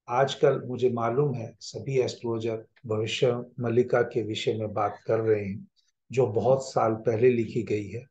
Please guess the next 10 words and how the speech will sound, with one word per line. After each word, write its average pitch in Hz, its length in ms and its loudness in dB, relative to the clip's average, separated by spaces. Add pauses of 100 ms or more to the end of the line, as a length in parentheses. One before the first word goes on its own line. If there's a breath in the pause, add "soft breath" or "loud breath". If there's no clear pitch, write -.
मुझे 127 240 0
उसमें 131 440 0 (420 soft breath)
कोई 135 240 8
भी 143 160 2
डाउट 120 400 4
नहीं 117 240 -2
है, 98 240 -10 (180)
मेरे 120 320 6
पास 127 460 2
भी 113 320 -8